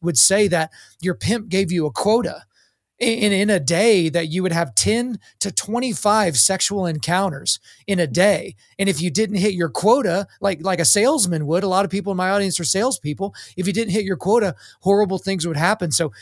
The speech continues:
just kinda talk us through what, what a day in the life was of, of a, you know, young gal who's being sex trafficked in Southern California.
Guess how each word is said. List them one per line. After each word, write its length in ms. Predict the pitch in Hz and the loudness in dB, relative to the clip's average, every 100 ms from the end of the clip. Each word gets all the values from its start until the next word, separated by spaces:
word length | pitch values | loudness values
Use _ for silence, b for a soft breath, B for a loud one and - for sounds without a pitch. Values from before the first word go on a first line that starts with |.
| B - | B -4
just 100 | 185 | 0
kinda 180 | 233 233 | 0 0
talk 340 | - 220 240 | 2 2 2
us 140 | 240 - | 0 -2
through 280 | 214 233 165 | -2 -2 0
what, 280 | 175 202 - b b | 2 0 -2 b b
what 120 | 165 196 | -4 -2
a 60 | |
day 200 | 170 208 | 0 0
in 80 | 226 | 0
the 80 | 196 | 0
life 320 | 185 233 - | 0 0 0
was 320 | 175 190 190 | 0 2 2
of, 160 | 180 160 | -2 -2
of 280 | 180 175 175 | 0 2 4
a, 260 | 170 156 - | 2 0 -2
you 100 | 175 | -2
know, 160 | 160 | -2
young 300 | 151 165 196 | 0 0 0
gal 260 | 165 165 180 | 2 2 2
who's 160 | 175 147 | 0 -2
being 200 | 180 170 | -2 0
sex 260 | 196 226 | 0 0
trafficked 420 | - 170 165 180 170 | -2 0 0 -4 -4
in 80 | |
Southern 300 | 165 170 170 | -4 -2 -2
California. 540 | 160 170 160 202 196 | -2 -4 -4 -4 -6